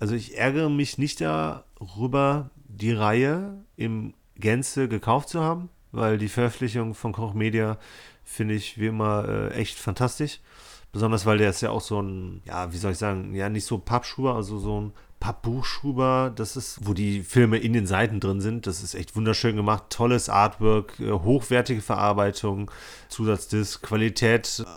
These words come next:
eins A, also das ist echt schön. Deswegen bereue ich's nicht und im Endeffekt gibt es bis auf den fünften Teil auch keinen wirklich schlechten Teil. Und der vierte hat bei mir sogar ein bisschen an Zustimmung, sag ich mal, gewonnen.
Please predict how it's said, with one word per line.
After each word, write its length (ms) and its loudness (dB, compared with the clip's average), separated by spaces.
eins 320 4
A, 360 6
also 200 0
das 160 -2
ist 140 -8
echt 200 -6
schön. 500 2
Deswegen 600 6
bereue 280 8
ich's 200 2
nicht 580 4
und 420 6
im 120 2
Endeffekt 1000 0
gibt 500 -6
es 300 4
bis 240 0
auf 140 2
den 180 0
fünften 420 -2
Teil 300 2
auch 220 -2
keinen 420 0
wirklich 360 2
schlechten 520 -2
Teil. 360 2
Und 200 -2
der 80 6
vierte 480 6
hat 160 6
bei 100 4
mir 160 4
sogar 260 2
ein 60 2
bisschen 500 -2
an 460 -4
Zustimmung, 500 -2
sag 140 0
ich 140 -6
mal, 100 0
gewonnen. 640 0